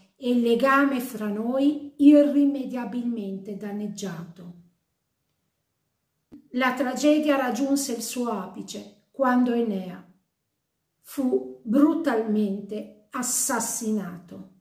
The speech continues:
Un evento che mi ha lasciato una cicatrice indelebile.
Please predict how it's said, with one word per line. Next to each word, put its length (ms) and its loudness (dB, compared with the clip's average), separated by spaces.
Un 180 6
evento 480 6
che 160 -2
mi 100 -4
ha 100 -6
lasciato 840 -2
una 260 -4
cicatrice 1080 -2
indelebile. 1080 2